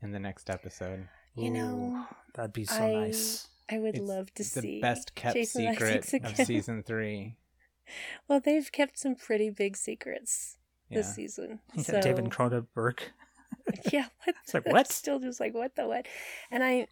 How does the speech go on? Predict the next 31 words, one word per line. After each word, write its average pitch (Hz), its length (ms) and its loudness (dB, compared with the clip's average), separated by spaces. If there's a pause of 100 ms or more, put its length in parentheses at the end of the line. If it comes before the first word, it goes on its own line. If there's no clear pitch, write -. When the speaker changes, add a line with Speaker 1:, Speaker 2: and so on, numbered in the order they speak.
(140)
Speaker 2:
I'm 240 180 8
so 262 200 8
grateful 226 680 6
for 196 260 4
subtitles, 180 1040 -2
you 196 100 -4
guys, 175 320 0
because 196 460 -4
honestly, 202 920 -2 (880)
I 202 180 8
wouldn't 190 300 2
have 185 180 -4
caught - 640 -6 (120)
that 175 580 0
Kelvin 170 400 -4
Universe - 580 -10
reference - 680 -6
Speaker 3:
Mm-hmm. 120 220 -2 (140)
Speaker 2:
with, 196 200 -2 (200)
as 196 220 2
well 180 280 2
without - 340 -8
the 185 60 -8
subtitles. - 760 -10 (140)
Because 262 340 2
it's 240 120 -2
just - 280 0
the 262 100 0
way 247 400 2 (880)
K-, - 160 -8
uh, 214 260 4